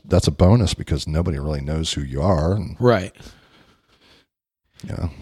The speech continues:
Speaker 2: Yeah, I st-, I still get the, "Who the fuck are you and where the fuck did
Speaker 1: That's
Speaker 2: you
Speaker 1: cool.
Speaker 2: come from?"
Speaker 1: I'm, I'm down with that.
Speaker 2: I am too.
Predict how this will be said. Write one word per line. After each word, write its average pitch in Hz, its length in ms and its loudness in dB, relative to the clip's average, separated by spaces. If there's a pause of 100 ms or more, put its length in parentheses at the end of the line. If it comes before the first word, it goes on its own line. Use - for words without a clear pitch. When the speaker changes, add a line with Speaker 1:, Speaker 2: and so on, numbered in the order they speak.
(140)
Speaker 2:
Yeah, 131 200 6
I 123 60 8
st-, - 280 0
I 131 60 -2
still 147 260 2
get 139 180 -2
the, 117 100 2
"Who 123 220 2
the 180 100 4
fuck - 320 0
are - 20 0
you 165 220 6
and 123 100 2
where 160 140 4
the 147 100 4
fuck 156 320 0
did 110 120 -2
Speaker 1:
That's 160 80 0
Speaker 2:
you 156 100 4
Speaker 1:
cool. 139 100 2
Speaker 2:
come 175 160 6
from?" 127 340 0
Speaker 1:
I'm, 95 240 -4 (480)
I'm 120 120 -6
down 80 260 -4
with 67 140 -8
that. 78 240 -4 (160)
Speaker 2:
I 147 120 -6
am 107 120 -4
too. 98 200 0